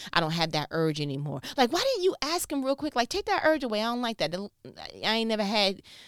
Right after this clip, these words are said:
I ain't never wanted to kill over no girl. This is crazy. I don't really wanna." You see what I'm saying? Why didn't you just say that? Why didn't Adam and Eve just go to God and say, "Listen, I know that you said don't touch that fruit, but can I ask you something real quick?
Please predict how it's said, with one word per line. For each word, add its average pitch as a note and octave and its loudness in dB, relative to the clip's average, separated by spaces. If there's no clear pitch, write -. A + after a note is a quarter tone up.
I G3+ 2
ain't G#3+ 0
never G3 -2
wanted F3+ -4
to - -6
kill G3 0
over E3 -2
no D#3 -2
girl. E3+ 0
This F3+ -4
is D#3 -8
crazy. E3 0
I F3+ -4
don't F#3 -6
really F3 -8
wanna." E3+ -14
You F#4 4
see A#4+ 10
what G#4+ 6
I'm G#4+ 2
saying? G#4+ 2
Why D#4+ 4
didn't E4 6
you E4 2
just C4+ -2
say D4 -6
that? F3 -2
Why E4 6
didn't D#4+ 2
Adam D4 0
and C4+ 0
Eve C#4+ 2
just C4 -4
go C4 2
to A#3+ -2
God A#3+ 0
and G#3+ -4
say, A3 -2
"Listen, A3 -4
I B3 2
know D4+ 0
that - 0
you C#4 -2
said B3+ 0
don't B3+ -2
touch C4+ 0
that G#3+ 2
fruit, C#3+ -2
but - -6
can A#4 0
I A#4 2
ask G#4 0
you G4 -4
something G4 -6
real F4 -2
quick? - -10